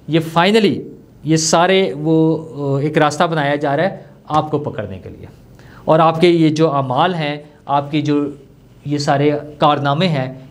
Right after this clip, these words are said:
ये सामने कानून के मुताबिक, कानून और आइन के मुताबिक रहते हुए, कानून के दायरे में रहते हुए आपको मंतकी अंजाम तक पहुंचाएंगे।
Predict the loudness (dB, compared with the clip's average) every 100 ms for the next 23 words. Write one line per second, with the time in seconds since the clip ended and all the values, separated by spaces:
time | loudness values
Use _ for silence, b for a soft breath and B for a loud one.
0 | -4 -2 2 0 0 -4 -6 -6 0 2
1 | 4 2 2 0 -2 -8 -12 -20 -20 _
2 | _ _ _ 0 0 2 2 0 -2 0
3 | 2 0 -2 0 0 0 -2 0 0 0
4 | -2 -2 -2 0 0 2 0 -4 B -2
5 | 0 0 -2 0 2 0 0 -2 0 2
6 | 0 0 B B -2 0 -2 -2 -2 -2
7 | -2 -2 -2 -4 -4 -8 -8 -10 -12 -14
8 | -18